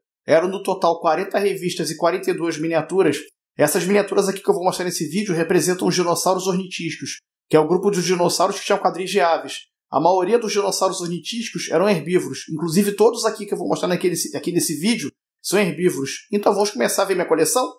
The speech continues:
Primeiro aqui que eu vou mostrar vai ser o estegossauro, do grupo dos Stegosauria. Veio no período Jurássico Superior.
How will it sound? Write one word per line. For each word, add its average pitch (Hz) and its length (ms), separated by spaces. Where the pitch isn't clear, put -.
Primeiro 165 300
aqui 214 120
que 208 80
eu 196 40
vou 185 140
mostrar 185 540
vai 135 100
ser 185 160
o 185 60
estegossauro, 175 840
do 131 160
grupo - 180
dos 190 220
Stegosauria. 175 720
Veio 160 180
no 190 120
período 196 300
Jurássico 196 500
Superior. 185 720